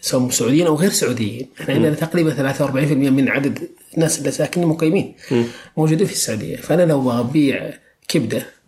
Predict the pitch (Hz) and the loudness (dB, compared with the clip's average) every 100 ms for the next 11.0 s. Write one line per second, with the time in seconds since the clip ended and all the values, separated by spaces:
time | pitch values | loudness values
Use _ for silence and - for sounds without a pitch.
0 | _ _ 127 117 131 - 139 147 165 - | _ _ -2 0 -2 -2 0 2 0 0
1 | 131 - - - - 120 165 160 160 165 | -4 -4 -20 -8 -2 2 2 2 2 4
2 | 160 139 139 123 123 135 117 131 139 107 | 2 2 0 0 -2 -2 0 2 2 0
3 | - _ _ 147 117 117 - - - 131 | -8 _ _ -2 -2 -2 -16 -16 -6 -2
4 | 147 190 247 151 - - - _ _ - | 2 4 2 0 -6 -10 -14 _ _ -6
5 | 143 131 120 110 170 156 156 143 - 123 | -2 0 0 0 0 0 0 -2 0 0
6 | 160 156 156 - 156 190 165 160 170 170 | 2 2 0 0 2 2 2 0 2 2
7 | 190 240 254 311 - - - - - 123 | 2 2 2 2 0 -4 -16 -12 -2 0
8 | 120 160 247 285 202 160 139 160 175 160 | 2 2 4 2 2 0 -2 0 2 2
9 | - 226 214 139 135 156 139 156 - 131 | 2 2 4 2 2 0 0 0 2 0
10 | 127 127 117 - 127 123 - 208 196 | 0 0 0 -2 -4 -4 0 0 0